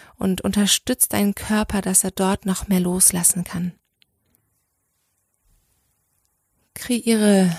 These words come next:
Offenheit, indem du deine rechte Schulter ein wenig zurückrollst, ganz vertrauensvoll, während der Atem in deinen Brustraum fließt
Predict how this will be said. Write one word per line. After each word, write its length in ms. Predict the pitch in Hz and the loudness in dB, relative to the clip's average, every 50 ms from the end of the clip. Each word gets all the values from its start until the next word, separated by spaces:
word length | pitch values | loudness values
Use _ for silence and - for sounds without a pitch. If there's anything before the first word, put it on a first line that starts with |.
| 175 202 - | -6 -8 -4
Offenheit, 760 | - 190 202 - - - 214 196 170 - - 175 175 175 - | -2 0 2 2 4 4 4 2 2 0 0 0 0 0 0
indem 360 | 185 180 180 175 185 185 190 | 0 0 2 2 4 4 4
du 80 | 185 185 | 4 4
deine 260 | 185 180 175 180 175 | 2 2 2 2 0
rechte 360 | 170 180 202 - - - 220 | 0 -2 -4 -4 -4 -2 0
Schulter 500 | 196 - - - 202 196 208 - - 196 | 2 2 4 4 4 2 2 2 0 0
ein 200 | 185 - 180 180 | 0 2 2 2
wenig 360 | 180 190 180 180 170 - - - | 4 4 4 2 0 -4 -4 -4
zurückrollst, 880 | - - 185 - 175 175 - - - 175 175 180 - - - - - | -2 -2 -2 -4 -4 -6 -6 -8 -6 -6 -6 -4 -2 -2 -2 -2 -2
ganz 200 | - 233 262 - | -4 -4 -4 -2
vertrauensvoll, 800 | - 247 - - - 208 208 220 214 208 - - - 180 175 170 - - - - - _ _ _ _ | -4 -4 -4 -2 2 4 6 6 6 6 4 2 2 2 2 0 -2 -8 -20 -20 -20 _ _ _ _
während 300 | - 240 226 220 208 208 | -6 0 0 2 2 4
der 160 | 202 185 - | 2 2 2
Atem 440 | - 165 180 196 - - 208 196 185 | 0 0 0 0 0 0 2 2 2
in 140 | 185 180 175 | 2 2 2
deinen 320 | 180 175 170 170 175 175 | 2 2 2 2 2 0
Brustraum 720 | - - 190 190 220 233 - - - - - 202 196 196 196 | 0 -2 0 0 2 2 2 0 -2 -2 0 0 2 2 0
fließt 500 | - - - 196 190 196 - - - | -2 -2 -2 -2 -2 -2 -2 -6 -6